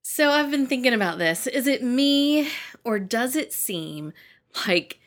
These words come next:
people aren't dealing with their emotions? And their kiddos aren't dealing with their emotions. And in these uncertain times, looking for extra affirmation.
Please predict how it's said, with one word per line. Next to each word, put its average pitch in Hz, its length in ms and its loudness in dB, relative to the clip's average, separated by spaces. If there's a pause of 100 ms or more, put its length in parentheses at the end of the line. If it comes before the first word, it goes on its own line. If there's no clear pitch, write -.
(260)
people 320 600 0
aren't 226 300 0
dealing 180 460 -2
with 170 140 -8
their 156 160 -6
emotions? - 760 -12 (320)
And 247 340 0 (800)
their 262 240 6
kiddos 277 500 2
aren't 180 200 -4
dealing 156 280 -6
with 151 140 -10
their 165 160 -6
emotions. 160 640 -8
And 196 300 -2 (580)
in 254 140 2
these 285 160 2
uncertain 247 500 0
times, 226 640 -4 (380)
looking 262 360 0
for 202 420 -2
extra 190 680 -4 (240)
affirmation. - 720 -6